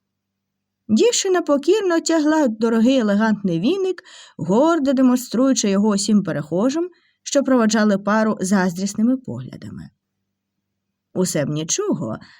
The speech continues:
але "Валерочко, ти тільки не ображайся, милий, але що в цьому букеті, крім троянд?" Акуратно поцікавилася, вкотре за їхній короткий шлях,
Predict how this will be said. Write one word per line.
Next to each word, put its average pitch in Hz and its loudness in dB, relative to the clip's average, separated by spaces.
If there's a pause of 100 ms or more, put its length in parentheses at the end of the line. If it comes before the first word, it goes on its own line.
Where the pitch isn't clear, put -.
(360)
але 170 -2 (1600)
"Валерочко, 247 0 (580)
ти 294 2
тільки 294 0
не 302 4
ображайся, 294 0
милий, 180 0 (280)
але 254 0
що 403 -6
в - -12
цьому 349 -6
букеті, 247 -6 (340)
крім 220 0
троянд?" 196 -4 (960)
Акуратно 180 0
поцікавилася, 170 -2 (240)
вкотре 311 2
за 220 2
їхній 233 2
короткий 202 -2
шлях, 311 -2